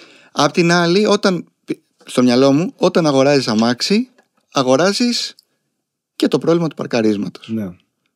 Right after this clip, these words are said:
Speaker 1: Δηλαδή, το έχω κάπως έτσι.
Speaker 2: Γι' αυτό, ένα από τα πράγματα που δεν μου αρέσει στην Αθήνα, που μου λάτρευα στο εξωτερικό, που δεν χρειαζόταν να οδηγώ αυτοκίνητο.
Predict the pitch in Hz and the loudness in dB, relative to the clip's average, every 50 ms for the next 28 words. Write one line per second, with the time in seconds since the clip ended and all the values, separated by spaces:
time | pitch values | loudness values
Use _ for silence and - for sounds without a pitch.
0 | _ _ _ _ - 117 117 107 110 113 117 113 _ _ _ _ _ _ - - | _ _ _ _ -4 -2 -2 -2 -2 -4 -4 -6 _ _ _ _ _ _ -10 -8
1 | 113 107 - - - 110 - - - - - - - - - - _ _ _ _ | -8 -8 -8 -10 -12 -12 -12 -12 -10 -8 -8 -8 -8 -10 -18 -20 _ _ _ _
2 | _ - - _ _ _ _ - - 123 - - 180 180 - - 117 143 160 160 | _ -20 -20 _ _ _ _ -8 -6 -6 -4 -2 -2 -2 -2 -2 -4 -2 -2 -2
3 | - 170 175 170 175 170 175 165 170 160 160 160 160 156 165 143 131 151 127 101 | -2 -2 -2 -2 -2 -4 -4 -6 -6 -6 -4 -4 -4 -4 -6 -6 -4 -4 -6 -6
4 | 92 - _ _ _ _ - - - 127 123 123 120 117 120 120 113 113 107 107 | -6 -10 _ _ _ _ -14 -4 0 2 4 4 4 4 2 2 2 0 0 -2
5 | - 127 139 143 139 143 143 139 - - 131 127 131 151 156 151 147 143 151 139 | 0 0 0 0 0 0 -2 -2 -4 -4 -4 -4 -4 -4 -4 -4 -4 -2 -2 -2
6 | 139 151 147 143 135 135 127 143 143 143 143 143 139 - 135 117 139 120 107 98 | -2 0 0 0 0 -2 -2 0 0 0 0 0 -2 -4 -4 -2 -2 -2 -2 -2
7 | 95 95 98 101 | -4 -6 -8 -10